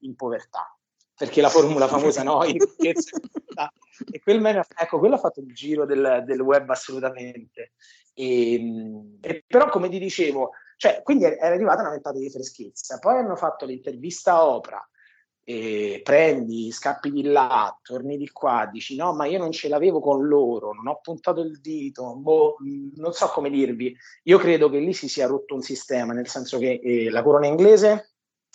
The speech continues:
aveva accettato l'americana, eh, divorziata, col parentato imbarazzante, eccetera, eccetera, eccetera, pur di far mettere a posto la testa al nipote, a-, ad Harry, ecco, appunto.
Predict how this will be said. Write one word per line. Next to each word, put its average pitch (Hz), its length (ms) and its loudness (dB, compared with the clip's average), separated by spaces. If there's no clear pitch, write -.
aveva 135 320 4
accettato 131 760 -2
l'americana, 135 1080 -2
eh, 117 340 -4
divorziata, 127 1040 -2
col 123 180 -6
parentato 123 520 -4
imbarazzante, 123 1080 -2
eccetera, 139 360 0
eccetera, 165 300 0
eccetera, 143 360 -2
pur 151 180 -6
di 135 100 -2
far 127 140 0
mettere 135 300 0
a - 80 -2
posto 139 400 -2
la 139 100 2
testa 120 500 0
al 120 640 2
nipote, 104 960 -4
a-, - 260 -8
ad 127 180 4
Harry, 107 360 2
ecco, 104 260 -6
appunto. 110 600 -10